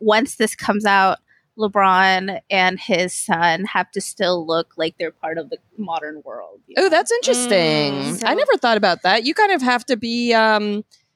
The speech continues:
Speaker 2: uh, psychic a little bit about what, where fashion's headed.
Speaker 1: A little bit, like, of a, of a trend
Speaker 3: Mm.
Speaker 1: manager.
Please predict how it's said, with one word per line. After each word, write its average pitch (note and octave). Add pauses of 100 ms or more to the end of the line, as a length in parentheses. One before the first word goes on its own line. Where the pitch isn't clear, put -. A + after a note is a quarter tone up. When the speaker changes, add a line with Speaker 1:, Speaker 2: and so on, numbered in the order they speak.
(500)
Speaker 2:
uh, G3
psychic B3
a F#3+
little F3+
bit F3
about F#3
what, F#3+
where G#3
fashion's G3+
headed. D3+
Speaker 1:
A D#4
little D#4+
bit, D#4+
like, C#4
of B3+
a, G#3
of G#3+
a G3
trend A3
Speaker 3:
Mm. F#3+
Speaker 1:
manager. A3